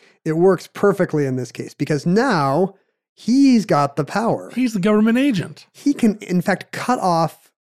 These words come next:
Speaker 1: Cope's access to these sites.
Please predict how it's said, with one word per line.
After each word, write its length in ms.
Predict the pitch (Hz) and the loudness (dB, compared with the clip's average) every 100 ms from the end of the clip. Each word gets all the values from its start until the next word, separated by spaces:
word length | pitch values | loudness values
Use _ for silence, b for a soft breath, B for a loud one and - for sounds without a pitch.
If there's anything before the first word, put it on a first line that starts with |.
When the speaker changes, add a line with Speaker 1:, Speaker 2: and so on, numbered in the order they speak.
| - | -14
Speaker 1:
Cope's 480 | - 196 180 - - _ _ _ _ | 0 2 2 -2 -20 _ _ _ _
access 520 | 147 131 - 160 156 - | -4 -4 -2 -2 -2 -6
to 120 | 151 | -4
these 220 | 139 117 | -4 -4
sites. 540 | - 202 294 - - | -4 -2 -2 -4 -20